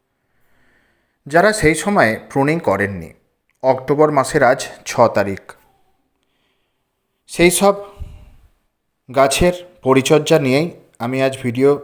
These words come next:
করছি, যাতে আগামী শীতে অবশ্যই প্রচুর, প্রচুর পরিমাণে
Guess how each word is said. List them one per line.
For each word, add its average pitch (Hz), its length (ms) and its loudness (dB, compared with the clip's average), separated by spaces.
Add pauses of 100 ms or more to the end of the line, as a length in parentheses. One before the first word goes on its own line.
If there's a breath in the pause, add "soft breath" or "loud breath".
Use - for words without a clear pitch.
(840)
করছি, - 340 -4 (1500)
যাতে 135 260 2 (120)
আগামী 139 260 0 (220)
শীতে 135 300 0 (420)
অবশ্যই 131 440 -4
প্রচুর, 135 320 -2 (760)
প্রচুর 147 360 4
পরিমাণে 135 380 0